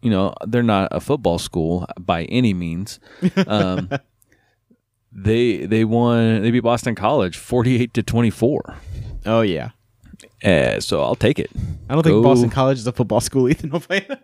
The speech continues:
Speaker 2: No, I don't think they're
Speaker 1: We know
Speaker 2: anything
Speaker 1: what
Speaker 2: school.
Speaker 1: But we haven't won more than two games in a season in ten years.
Speaker 2: Wow.
Speaker 1: And we've already won two this year.
Speaker 2: Hey,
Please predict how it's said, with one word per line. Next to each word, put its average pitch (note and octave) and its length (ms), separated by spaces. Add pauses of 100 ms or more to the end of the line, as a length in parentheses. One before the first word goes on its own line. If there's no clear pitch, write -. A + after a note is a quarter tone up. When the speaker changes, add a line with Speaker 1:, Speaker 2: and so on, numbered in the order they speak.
(1040)
Speaker 2:
No, - 40
I - 0
don't F3+ 140
think D3+ 140
they're C#3 140
Speaker 1:
We B2 160
know A#2+ 80
Speaker 2:
anything A#2 160
Speaker 1:
what B2 100
Speaker 2:
school. A#2 380 (2000)
Speaker 1:
But A#2+ 160
we D3 540
haven't A#2+ 480
won G#2+ 500
more A2 280
than G2+ 160
two A#2 260
games G2+ 440
in G#2 160
a F2+ 60
season A#2 720 (1400)
in G2 320 (240)
ten A2+ 200
years. E3 440 (420)
Speaker 2:
Wow. G2+ 600
Speaker 1:
And A2 180
we've A#2 140
already G#2+ 240
won F#2+ 200
two G2 140
this C2+ 180
year. - 140 (560)
Speaker 2:
Hey, A#3 640